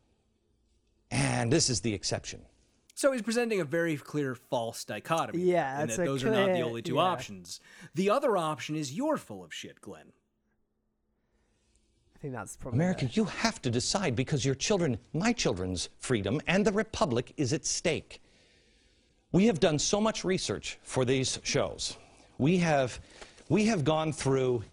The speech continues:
Speaker 2: He's just holding
Speaker 1: everything
Speaker 2: up stacks of paper.
Speaker 3: Love
Speaker 1: for
Speaker 3: that.
Speaker 1: these shows. I mean, <laughs> reams of paperwork.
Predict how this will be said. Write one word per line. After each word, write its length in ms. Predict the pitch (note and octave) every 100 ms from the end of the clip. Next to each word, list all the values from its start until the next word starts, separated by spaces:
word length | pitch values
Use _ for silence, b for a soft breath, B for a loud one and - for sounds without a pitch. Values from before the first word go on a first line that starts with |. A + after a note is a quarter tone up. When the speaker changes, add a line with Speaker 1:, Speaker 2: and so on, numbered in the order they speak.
| _ _
Speaker 2:
He's 160 | D#3+
just 160 | D3 C3+
holding 280 | - B2+ G#3+
Speaker 1:
everything 440 | G3 D3+ B2+ A2+
Speaker 2:
up 100 | F#2
stacks 60 | -
of 100 | -
paper. 360 | D#3 C#3 - A3+
Speaker 3:
Love 120 | E3+
Speaker 1:
for 120 | C3
Speaker 3:
that. 80 | C3
Speaker 1:
these 100 | -
shows. 340 | B2 F2 - - -
I 80 | F3+
mean, 240 | D#3+ A2+ -
<laughs> 120 | - A#2
reams 560 | C#3 B3 D4 C#4+ G#3+
of 180 | D3+ B2
paperwork. 560 | F3+ F3+ C3+ G#2+ F2+